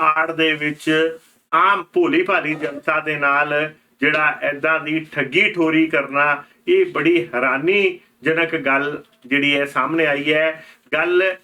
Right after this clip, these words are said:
ਇੱਕ ਲੱਖ ਰੁਪਏ ਦੀ ਜੁਰਮਾਨੇ ਦੀ ਨਹੀਂ ਹੈ, ਕਿਉਂਕਿ ਜਿਊਲਰੀ ਜਿਹੜੀ ਖਰੀਦੀ ਜਾਂਦੀ ਹੈ,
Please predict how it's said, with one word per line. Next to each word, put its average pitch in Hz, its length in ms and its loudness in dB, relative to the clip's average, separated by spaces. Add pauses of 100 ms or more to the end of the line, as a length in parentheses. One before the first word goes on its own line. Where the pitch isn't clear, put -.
ਇੱਕ 190 180 0
ਲੱਖ 175 300 0
ਰੁਪਏ 165 300 0
ਦੀ 170 200 2
ਜੁਰਮਾਨੇ 143 560 0
ਦੀ 160 120 0
ਨਹੀਂ 156 200 -2
ਹੈ, 170 300 0 (160)
ਕਿਉਂਕਿ 339 420 0
ਜਿਊਲਰੀ 185 440 2
ਜਿਹੜੀ 185 280 0
ਖਰੀਦੀ 151 460 -2
ਜਾਂਦੀ 143 420 0
ਹੈ, 170 260 -2